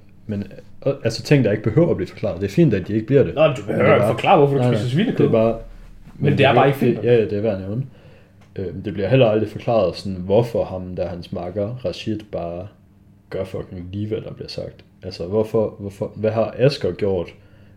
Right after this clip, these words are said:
Speaker 1: mens de har været
Speaker 2: Ja.
Speaker 1: ude at patruljere sammen, som gør, at
Speaker 2: Man
Speaker 1: nu
Speaker 2: ved ikke, om der er et
Speaker 1: Ja.
Speaker 2: magtforhold mellem
Speaker 1: Ja,
Speaker 2: dem, eller
Speaker 1: som,
Speaker 2: om de bare er
Speaker 1: som
Speaker 2: gode
Speaker 1: gør,
Speaker 2: venner,
Speaker 1: som gør,
Speaker 2: eller
Speaker 1: at nu hvor Asger, han ringer til Rashid og bare siger, "Hey, du, jeg kan, ved godt, du har drukket fem øl, men du skal altså lige køre ud og bryde ind i et hus."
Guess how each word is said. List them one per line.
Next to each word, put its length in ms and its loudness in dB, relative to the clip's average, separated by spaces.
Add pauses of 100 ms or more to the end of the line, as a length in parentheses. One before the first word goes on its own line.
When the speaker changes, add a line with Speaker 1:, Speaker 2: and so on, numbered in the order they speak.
(380)
Speaker 1:
mens 340 -4
de 160 -6
har 80 -2
været 440 -2
Speaker 2:
Ja. 240 6
Speaker 1:
ude 80 8
at 80 0
patruljere 520 2
sammen, 440 -4 (220)
som 260 -4
gør, 200 0
at 180 -4
Speaker 2:
Man 120 6
Speaker 1:
nu 100 8
Speaker 2:
ved 80 8
ikke, 140 4
om 200 2
der 80 6
er 80 6
et 40 0
Speaker 1:
Ja. 60 2
Speaker 2:
magtforhold 720 4
mellem 220 6
Speaker 1:
Ja, 80 4
Speaker 2:
dem, 180 0
eller 140 2
Speaker 1:
som, 100 6
Speaker 2:
om 60 4
de 60 -2
bare 100 4
er 40 8
Speaker 1:
som 80 8
Speaker 2:
gode 120 4
Speaker 1:
gør, 140 8
Speaker 2:
venner, 140 2
Speaker 1:
som 240 4
gør, 120 6
Speaker 2:
eller 140 4
Speaker 1:
at 40 6
nu 160 10
hvor 280 6
Asger, 340 2
han 200 -2
ringer 240 2
til 180 0
Rashid 380 2
og 120 2
bare 160 -4
siger, 280 -2 (460)
"Hey, 280 2
du, 280 4
jeg 200 2
kan, 200 2
ved 240 6
godt, 220 2
du 80 -2
har 100 -6
drukket 280 2
fem 300 4
øl, 140 2
men 200 2
du 80 0
skal 140 0
altså 180 2
lige 220 6
køre 240 2
ud 180 4
og 100 2
bryde 320 -2
ind 140 6
i 60 2
et 100 -4
hus." 480 -6